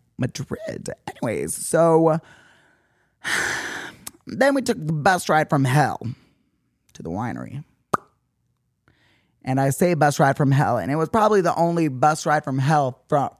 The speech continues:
for me. It was only the bus ride from hell for me. I'm not gonna speak for the group. I'm not gonna speak for any other person on that bus other than myself and my own experience, but I'm probably being dramatic.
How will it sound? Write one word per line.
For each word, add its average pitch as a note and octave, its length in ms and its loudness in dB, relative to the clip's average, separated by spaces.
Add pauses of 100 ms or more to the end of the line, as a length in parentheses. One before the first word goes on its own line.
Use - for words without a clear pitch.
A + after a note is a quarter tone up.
for C3 200 0
me. A#2 500 -8 (220)
It G3+ 40 0
was A#3 120 2
only C4 180 2
the E3 60 -2
bus D#3 200 0
ride C#3 200 -4
from B2+ 120 -4
hell B2+ 240 0 (320)
for D#3 280 4 (240)
me. B2+ 380 0 (300)
I'm E3+ 120 2
not G#3+ 120 4
gonna D3+ 120 -2
speak E3+ 180 -4
for D#3 80 0
the C3 80 2
group. D#3+ 400 0
I'm E3+ 80 -2
not E3+ 140 -2
gonna C3 100 -2
speak D#3+ 320 -6
for C#3+ 240 -2 (120)
any D#3 220 0 (100)
other C#3 180 2
person - 340 -6
on B2 100 -2
that B2 140 -4
bus - 720 -4
other A#2+ 180 -2
than A#2 140 -4
myself A2 400 -4
and G2 80 -8
my F#2+ 100 -6
own G2+ 140 -6
experience, - 540 -8
but - 300 -6 (1900)
I'm C#3 120 2
probably A#2 220 2
being A2+ 160 -2
dramatic. C3 420 -2